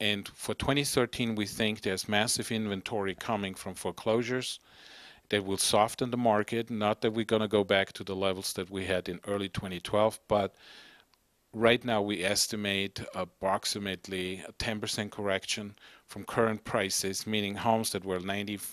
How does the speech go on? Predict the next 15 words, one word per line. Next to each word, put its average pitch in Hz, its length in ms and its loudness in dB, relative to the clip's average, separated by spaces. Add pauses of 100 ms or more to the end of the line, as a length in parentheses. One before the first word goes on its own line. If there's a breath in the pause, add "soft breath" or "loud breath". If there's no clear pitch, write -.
or 90 200 0
a 85 40 -2
hundred 101 300 -4
thousand 92 320 -2
dollars, 107 440 2 (400 loud breath)
they 104 80 -8
went 98 200 2
up 90 140 2
to 104 100 -6
about 87 180 -2
a 90 60 -4
hundred 104 240 -4
fifty, 104 340 -2
hundred 98 220 -4
fifty-five. 95 720 -2